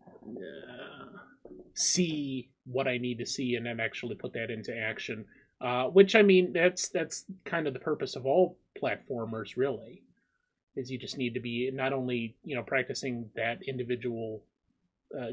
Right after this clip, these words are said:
game to, to get the skill level needed for that game, but also just, you know, basic hot and hand-eye coordination,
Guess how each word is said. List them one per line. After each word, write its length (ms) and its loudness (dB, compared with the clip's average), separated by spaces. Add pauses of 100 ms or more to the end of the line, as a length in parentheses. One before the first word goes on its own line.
game 520 2
to, 300 -2 (100)
to 100 -8
get 180 -4
the 80 -6
skill 400 0
level 320 0
needed 460 -2
for 400 2
that 260 -2
game, 400 2
but 120 -2
also 400 0
just, 300 -6 (280)
you 100 -2
know, 60 -2
basic 400 -2 (300)
hot 240 -4
and 340 -4 (1300)
hand-eye 400 -2
coordination, 800 -2